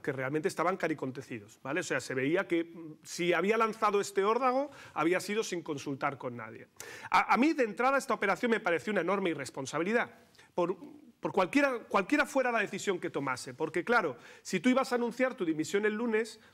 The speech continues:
tú no puedes dejar a todo el país, eh, a, al albur de los acontecimientos,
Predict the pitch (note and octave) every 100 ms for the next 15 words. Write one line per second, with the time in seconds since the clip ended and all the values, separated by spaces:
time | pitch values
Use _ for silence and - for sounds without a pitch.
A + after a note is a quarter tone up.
0 | - A3+ A#3+ A3 G3+ F3 E3 F#3+ F3+ E3
1 | F3+ E3 D#3 D#3+ D#3 D#3 C#3+ - G#3+ D#3+
2 | C#3+ C#3 C3 G2 - - - - - -
3 | E3+ E3 F3 F#3 F3 E3 D#3+ E3 D3+ D3+
4 | D#3 E3+ E3+ D3+ D3 -